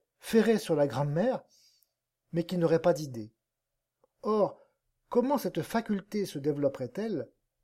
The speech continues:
si, dès qu'elle se montre, on la pourchasse et on la proscrit, si on apprend à s'en défier avant de savoir ce qu'on peut en tirer de bon ?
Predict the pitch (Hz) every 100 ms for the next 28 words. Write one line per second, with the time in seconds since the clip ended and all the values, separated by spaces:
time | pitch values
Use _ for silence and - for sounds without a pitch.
0 | _ - - 208 208 - _ _ _ _
1 | _ 139 135 240 269 185 - 165 147 240
2 | 247 - 139 - 156 156 - 226 - -
3 | 151 - - - - _ _ _ 165 170
4 | 170 - 208 - - 156 - _ _ _
5 | _ _ _ - - 156 165 - - 254
6 | 247 160 147 - 151 147 139 - 208 233
7 | 220 _ _ _ _ _ _ 208 226 220
8 | 208 180 170 143 151 175 165 - _ _
9 | _ - - 143 139 143 160 165 135 127
10 | - 131 123 113 107 98